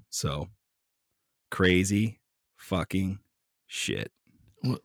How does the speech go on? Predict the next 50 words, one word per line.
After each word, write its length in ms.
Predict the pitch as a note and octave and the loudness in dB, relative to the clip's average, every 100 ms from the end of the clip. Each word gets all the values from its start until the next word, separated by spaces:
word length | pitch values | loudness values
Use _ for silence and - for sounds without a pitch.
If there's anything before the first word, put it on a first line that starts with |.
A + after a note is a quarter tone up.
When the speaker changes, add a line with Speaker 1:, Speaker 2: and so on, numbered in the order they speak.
| - - | -14 0
Speaker 2:
once 220 | C3 C#3 | 2 2
it 80 | C3+ | 0
gets 140 | D3 | 0
to 80 | A#2+ | 2
the 120 | G2 | 2
point 300 | E2+ F#2 D#2 | 2 2 2
that 200 | C#2+ C#2+ | 0 0
there's 200 | B1+ B1+ - | 0 0 2
so 200 | - D2+ | 2 4
many 300 | C#2+ C2+ B1+ | 4 2 0
people 340 | C2 A#1 C2 | -2 -2 -2
seeing 360 | - C2 B1 A#1 | 0 0 0 0
shit, 320 | - A1+ G#1+ | 0 -2 -4
you 200 | A#1+ C#2 | -2 2
gotta 180 | D#2+ C#2 | 2 2
just 280 | A#1 A1 - | -2 0 -2
say, 180 | G1+ G1+ _ - | -4 -12 _ -8
"Man, 160 | F#2+ | -2
there's 160 | G2 F2+ | 0 2
gotta 160 | E2+ D2 | 0 0
be 100 | B1 | 0
something." 680 | - B1 A#1 A#1 A1+ - - _ - | 0 -2 -6 -8 -10 -12 -20 _ -4
It, 160 | F#2+ - | -4 0
'cause 160 | F#2+ | 2
it's, 160 | G#2 - | 4 4
it's 200 | F2+ - | 2 2
popped 360 | - F#2 E2+ D#2 | 2 0 2 0
up 140 | D2 | 2
everywhere. 320 | D#2+ E2 C2+ C2+ | 2 4 2 0
There, 160 | C#2 - - | -2 -4 -6
there 140 | C2 | -2
was, 100 | D2+ | 0
like, 140 | C2 C2 | 0 2
shit 260 | - D2 A#1 | 2 2 0
like 160 | C#2 | 0
this 200 | C#2+ C#2+ | 0 2
going 200 | D2+ C#2 | 4 4
on 200 | C#2 C2 | 4 2
in 120 | A1 | -2
England 520 | G1+ B1 B1 B1 B1+ - | -4 -4 -2 -2 -4 -4
for, 80 | A#1+ | -6
like, 160 | A1 | -6
a 80 | G#1+ | -6
short, 300 | - B1 A#1 - _ _ | -6 -4 -4 -8 _ _
you 120 | E2 | 0
know, 200 | C2+ C2+ - _ | 2 0 -4 _
for 240 | - D#2 C2 | -4 0 4
Speaker 1:
Yeah. 140 | F2 | 4
Speaker 2:
however 240 | D#2 C#2 D2+ | 4 2 4
long 460 | D2 D2 C#2+ C#2+ | 6 6 6 4